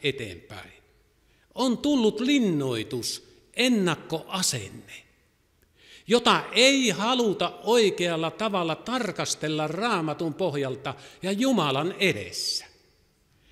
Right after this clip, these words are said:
Ja tällainen väärä istutus, joka on istutettu sinne,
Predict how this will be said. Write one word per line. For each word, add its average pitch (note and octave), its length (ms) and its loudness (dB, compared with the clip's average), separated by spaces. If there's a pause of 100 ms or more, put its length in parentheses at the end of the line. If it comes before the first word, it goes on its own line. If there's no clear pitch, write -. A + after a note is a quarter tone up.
(300)
Ja D#3 100 -4
tällainen G#3 880 2
väärä G#3+ 520 0
istutus, D#3+ 720 -4
joka F3 260 0
on F3+ 200 -2
istutettu D#3+ 760 -2
sinne, A2+ 560 -4